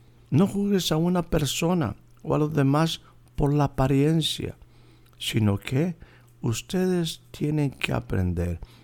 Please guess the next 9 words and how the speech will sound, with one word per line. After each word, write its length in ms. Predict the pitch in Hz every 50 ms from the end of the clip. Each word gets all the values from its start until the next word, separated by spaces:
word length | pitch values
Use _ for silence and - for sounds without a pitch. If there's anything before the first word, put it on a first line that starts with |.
| - - - -
a 140 | - - 120
juzgar 720 | 120 - - - 117 107 123 131 107 110 107 107 104 107 - - - - - - - - -
con 260 | - - - 120 120 117
un 140 | 120 117
juicio 640 | 120 - 123 123 110 101 - - 113 110 107 120 120 - -
justo. 640 | - - - 208 180 165 - - - - - - - - - - - - - - - - - - _ _ - - _ - - - _ -
Aquí 220 | - - - 151
podemos 600 | 131 - 131 117 120 120 127 131 117 - - - -
establecer 800 | - - - - - 90 87 95 92 85 - 127 143 160 160